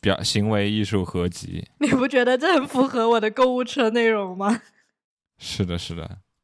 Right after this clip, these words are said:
Speaker 2: 观念艺术与行为艺术合集。所以你们要讲讲你们选的的书和为什么选它们吗？
Speaker 1: 我觉得现，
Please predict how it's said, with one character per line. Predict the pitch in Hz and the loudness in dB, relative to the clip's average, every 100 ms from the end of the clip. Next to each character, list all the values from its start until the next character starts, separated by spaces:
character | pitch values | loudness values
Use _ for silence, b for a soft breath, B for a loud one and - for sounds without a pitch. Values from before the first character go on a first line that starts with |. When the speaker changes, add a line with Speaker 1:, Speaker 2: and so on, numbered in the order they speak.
| _ _ _ - | _ _ _ -4
Speaker 2:
观 | 233 240 | 0 2
念 | 247 233 | 2 0
艺 | 233 233 | 0 -2
术 | 233 226 196 | 0 0 0
与 | 185 | -2
行 | 196 190 | -4 -6
为 | 180 175 | -6 -6
艺 | 185 | -8
术 | 185 | -14
合 | 170 | -18
集。 | - - - | -20 -20 -2
所 | 285 | 0
以 | 311 | 2
你 | 302 247 | 0 0
们 | 214 226 | 0 0
要 | 320 294 | 2 2
讲 | 294 262 240 | 2 0 2
讲 | 277 262 285 | 0 0 0
你 | 254 | -4
们 | 190 202 | -4 -6
选 | - 226 180 | -2 -2 -4
的 | 175 | -10
的 | 190 | -10
书 | 202 - 311 320 B B | -10 -6 -6 -6 B B
和 | 220 220 | 0 2
为 | 392 | 2
什 | 415 269 | 2 0
么 | 220 | -2
选 | 214 233 202 | -2 -4 -4
它 | 220 269 | 0 0
们 | 285 262 | 0 0
吗？ | 262 277 285 - - - _ _ 98 | 2 2 0 -6 -18 -20 _ _ -4
Speaker 1:
我 | 101 | 0
觉 | 98 120 | 2 0
得 | |
现， | 143 165 139 | 0 -2 -4